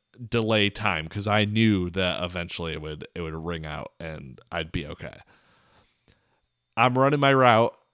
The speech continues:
I start getting a little cocky with it, and I'm, like, throwing grenades and, uh, trying to pick guys off one by one.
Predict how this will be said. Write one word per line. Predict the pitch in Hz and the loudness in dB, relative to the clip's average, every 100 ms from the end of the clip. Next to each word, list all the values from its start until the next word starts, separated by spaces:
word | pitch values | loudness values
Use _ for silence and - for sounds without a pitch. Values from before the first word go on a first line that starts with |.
| _ _ _ _ _ | _ _ _ _ _
I | 104 113 | 2 2
start | - - 127 123 - | 0 0 2 2 0
getting | 127 123 | -2 0
a | |
little | 113 120 120 | 0 2 0
cocky | - - 123 123 - 101 | -2 2 4 4 2 0
with | 95 87 - | 0 -4 -4
it, | 95 - _ _ _ _ _ _ _ _ _ _ _ | -4 -6 _ _ _ _ _ _ _ _ _ _ _
and | 127 123 117 113 110 104 | 2 4 4 4 2 0
I'm, | 101 | 0
like, | 98 95 - - - | 0 -2 -4 -12 -6
throwing | - 120 117 | 0 2 2
grenades | 107 107 113 113 110 107 101 | 0 -2 0 2 2 0 -2
and, | 92 87 82 - _ - | -6 -6 -8 -12 _ -10
uh, | 82 80 71 69 - - | -6 -6 -8 -10 -14 -12
trying | - 104 98 | -2 -2 -2
to | 92 | -2
pick | - - | -4 -2
guys | 98 98 101 | -2 -2 0
off | 95 92 | -2 -2
one | 101 | -4
by | 95 92 | -2 -2
one. | 95 110 110 104 | -2 -2 -2 -4